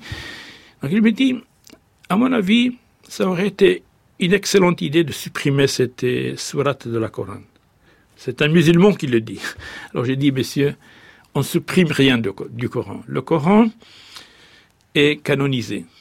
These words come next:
Et une fois qu'un texte devient sacré et canonisé, vous n'avez pas le droit de le toucher. Ce qu'il faut changer, c'est pas le texte, il faut changer notre attitude vis-à-vis du texte. »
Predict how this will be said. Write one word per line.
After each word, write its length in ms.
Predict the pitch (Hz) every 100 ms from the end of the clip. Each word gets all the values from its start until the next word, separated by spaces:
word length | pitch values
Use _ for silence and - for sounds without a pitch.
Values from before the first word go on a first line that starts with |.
| _ _ _
Et 320 | - 139 - -
une 120 | 180
fois 240 | - 185 165
qu'un 200 | 156 139
texte 540 | - 160 - - - 123
devient 340 | 135 123 160
sacré 380 | 107 - - 147
et 40 |
canonisé, 520 | 127 135 143 131 165 180
vous 320 | - 151 139
n'avez 220 | 143 147
pas 160 | 156 156
le 100 | 143
droit 220 | 147 135
de 120 | 131
le 160 | 127 123
toucher. 460 | 131 - 214 247 - - - - _
Ce 260 | - -
qu'il 220 | - 196 147
faut 160 | 175
changer, 500 | - 151 131 151 156 - _ _ - _ _
c'est 320 | - - 143
pas 280 | 135 160 143
le 140 | 120
texte, 580 | - 151 156 - - - _
il 80 | -
faut 140 | 165
changer 320 | 143 139 131 147
notre 280 | 143 -
attitude 440 | 139 - 127 190 127
vis-à-vis 340 | 117 107 107
du 120 | 98 -
texte. » 440 | 90 - -